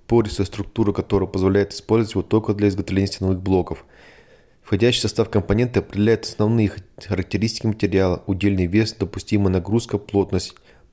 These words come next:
прочность нажатия и изгиб. Как их производят?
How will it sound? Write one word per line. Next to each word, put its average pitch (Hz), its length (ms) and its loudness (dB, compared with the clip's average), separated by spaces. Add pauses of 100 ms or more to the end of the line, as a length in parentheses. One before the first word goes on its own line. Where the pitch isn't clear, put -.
(220)
прочность 107 420 0
нажатия 95 440 0
и 92 100 2
изгиб. 87 400 -4 (640)
Как - 220 -2
их - 80 -12
производят? 87 680 0